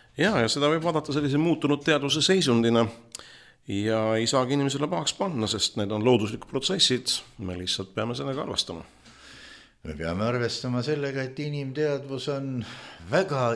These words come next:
Speaker 2: imelik asi ja, ja nüüd on tõesti küsimus,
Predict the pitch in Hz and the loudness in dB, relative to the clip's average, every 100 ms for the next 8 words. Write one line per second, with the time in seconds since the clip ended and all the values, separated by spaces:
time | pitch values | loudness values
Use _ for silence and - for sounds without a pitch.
0 | - 139 135 107 78 69 67 - - 98 | -2 -4 -2 -2 -2 -6 -10 -14 -4 0
1 | 98 95 - 62 101 - - - 82 85 | 2 0 -4 -6 -14 -20 -20 -14 -4 0
2 | 85 82 73 - - _ _ _ _ _ | 2 2 0 -6 -18 _ _ _ _ _
3 | _ _ _ _ _ - - _ _ _ | _ _ _ _ _ -16 -16 _ _ _
4 | _ _ _ _ 95 135 147 135 135 165 | _ _ _ _ -2 0 2 0 0 -2
5 | 135 - 110 160 147 120 95 90 - | -2 -4 -4 -2 -4 -2 -2 -4 -8